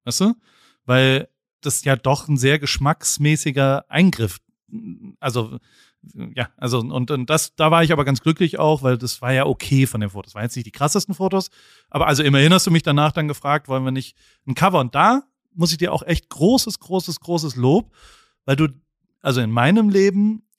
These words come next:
dann auch der mit großem Abstand konzeptionellste Typ warst in der Zusammenarbeit. Also du hattest ja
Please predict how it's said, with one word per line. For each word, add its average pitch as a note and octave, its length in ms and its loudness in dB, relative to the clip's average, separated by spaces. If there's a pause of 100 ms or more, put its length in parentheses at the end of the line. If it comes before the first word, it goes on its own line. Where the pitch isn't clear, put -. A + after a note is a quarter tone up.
(180)
dann C#3+ 160 -2
auch D3 200 -2
der C#3+ 340 -2
mit C#3 200 -8
großem F3 280 -2
Abstand C#3+ 380 -4
konzeptionellste C#3+ 1000 -2
Typ - 320 2
warst B2+ 540 0 (400)
in C#3+ 160 2
der C3+ 100 4
Zusammenarbeit. B2 680 2
Also A2+ 140 -8
du A#2+ 140 -2
hattest - 280 -2
ja D3 380 0